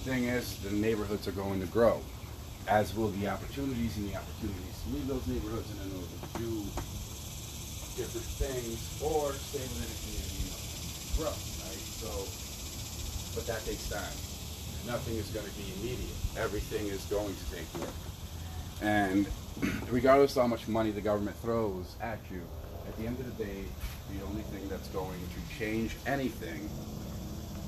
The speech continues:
is you. Nobody else is gonna change shit.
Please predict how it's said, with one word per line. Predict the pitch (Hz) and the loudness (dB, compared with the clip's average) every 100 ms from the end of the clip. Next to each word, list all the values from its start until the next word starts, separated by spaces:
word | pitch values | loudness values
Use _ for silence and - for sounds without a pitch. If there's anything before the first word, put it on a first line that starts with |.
| - - - - - - | -6 -8 -8 -6 -6 -2
is | 101 104 | 0 2
you. | 107 - - - - - - - - - - - - - - - | 2 0 -2 -6 -8 -8 -6 -6 -6 -6 -6 -6 -6 -8 -8 -2
Nobody | 107 107 123 123 | 2 4 4 4
else | 120 117 | 4 2
is | 107 | -4
gonna | 110 101 - | -4 -4 -4
change | 98 90 - | -6 -6 -6
shit. | - | -6